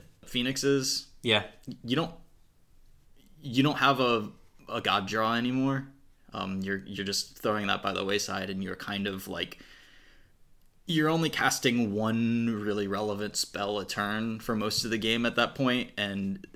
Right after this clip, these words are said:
Speaker 1: uh, it's hard to turn around except by either casting a Niv Mizzet or by playing, like, a Drake and then having dive down for a removal spell, which is a main part of the deck's plan,
Speaker 2: Yeah.
Speaker 1: and it's certainly powerful.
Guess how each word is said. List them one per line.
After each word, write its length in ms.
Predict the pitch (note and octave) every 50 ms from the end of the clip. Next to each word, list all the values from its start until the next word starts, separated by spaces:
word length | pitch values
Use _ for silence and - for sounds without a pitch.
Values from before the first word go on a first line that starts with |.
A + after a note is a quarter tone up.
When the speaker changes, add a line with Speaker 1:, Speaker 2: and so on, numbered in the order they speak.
| - -
Speaker 1:
uh, 220 | G#2 F#2+ F#2 F#2 -
it's 120 | A2 -
hard 220 | - A#2+ A2+ G2+ F#2+
to 80 | - G2+
turn 280 | - - - B2+ G#2+
around 420 | G#2+ G2+ G2+ G2 G2+ G2+ G2+ G2 - -
except 680 | - - - - - G#2+ G2+ - - - - - G#2+
by 500 | G2+ G#2 F#2+ G2 F#2+ F#2 G2 G2 F#2+ F#2+ - - - - - - - - -
either 800 | A2 A#2 B2 B2 A#2 G2+ B2+ A#2+ A#2 A#2+ A#2+ A#2 A2 - - - - -
casting 340 | - - G#2 G2 - B2 G#2
a 20 |
Niv 180 | G2+ F#2+ G2 G2
Mizzet 560 | G#2 B2 C#3+ C#3+ C3+ C#3+ C#3 C3 C3+ - - - - -
or 280 | - A2 A2 A2+ A2+ A2
by 160 | G2 G2+ A2
playing, 500 | G2+ - - G2+ G2 G2 G2 G2 F#2+ F#2+
like, 240 | F#2+ F#2 F#2+ F#2 -
a 60 | G2+
Drake 500 | G2 - G#2+ G#2 G2 G2 F#2+ - - - -
and 240 | - G#2 G#2 G2+ G2
then 580 | G2+ G#2 G2+ G2 G2 G2 G2 G2 F#2+ G2 - - -
having 640 | - - - G2+ F#2+ G2 G#2 G2 G2 G2 G2 F#2+ F#2+ - -
dive 240 | - - F2+ F2+ -
down 220 | - F2+ F2+ F#2+
for 200 | - - F#2 D#2
a 60 | D#2 E2+
removal 400 | F2+ F#2+ F#2 E2+ E2+ - - -
spell, 280 | - - - - - -
which 160 | E3 F#3+ G3
is 100 | B3 G#3
a 40 | A#3
main 320 | G#3+ G3+ F#3 F3+ F3 D#3
part 420 | - - - E3 D3+ B2+ - - - -
of 140 | - B2+ A2
the 80 | A2 G#2+
deck's 240 | G2+ - - - -
plan, 420 | - D3 C3 G#2 F#2+ - - - -
Speaker 2:
Yeah. 80 | F3+ F3+
Speaker 1:
and 60 | D3
it's 100 | G#2+ - -
certainly 280 | C#3 C#3 F#2+ A2 G#2+
powerful. 580 | F#2+ - G#2 G#2+ B2 C3+ C#3 D3 E3+ E3+ E3 E3+